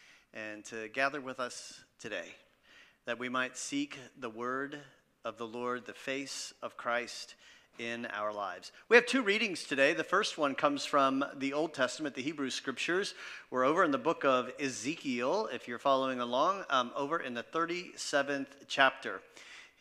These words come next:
Hear these words from the prophet Ezekiel. <clears throat> The hand of the Lord came upon me, and he brought me out by the Spirit of the Lord and set me down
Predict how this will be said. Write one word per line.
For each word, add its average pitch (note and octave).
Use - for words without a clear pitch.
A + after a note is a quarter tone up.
Hear D#3+
these C#3
words B2+
from B2
the A#2
prophet A2+
Ezekiel. G#2+
<clears throat> -
The F3
hand B3+
of A3+
the F#3+
Lord G3+
came F3+
upon F#3
me, C#3
and B2+
he B2+
brought D#3
me D#3
out D#3+
by C#3
the B2+
Spirit G#3+
of B2
the B2+
Lord C3+
and A#2+
set A#3
me A3
down E3